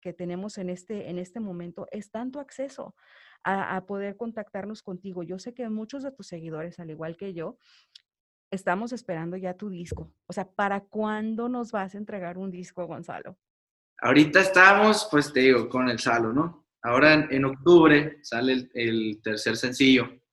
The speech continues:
Speaker 2: que viene siendo Se Te Hace Fácil, también de una autoría, es una de mis canciones favoritas de las que tengo.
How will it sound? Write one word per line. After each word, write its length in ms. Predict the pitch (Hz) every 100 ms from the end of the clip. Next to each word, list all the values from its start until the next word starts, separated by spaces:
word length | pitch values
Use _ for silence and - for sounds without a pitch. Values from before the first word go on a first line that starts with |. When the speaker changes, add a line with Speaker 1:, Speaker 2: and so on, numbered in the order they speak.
| _ _ -
Speaker 2:
que 100 | 101
viene 220 | 113 123
siendo 520 | 127 123 123 123 127
Se 140 | - -
Te 100 | 123
Hace 160 | 131
Fácil, 380 | 135 135 135 131
también 240 | 110 113
de 60 | 120
una 80 | 123
autoría, 560 | 110 110 120 123 123 -
es 120 | 120
una 180 | 135 127
de 60 |
mis 100 | 120
canciones 300 | - 107 123
favoritas 380 | 123 110 110 120
de 60 | 113
las 100 | 107
que 100 | 104
tengo. 460 | 127 135 143 -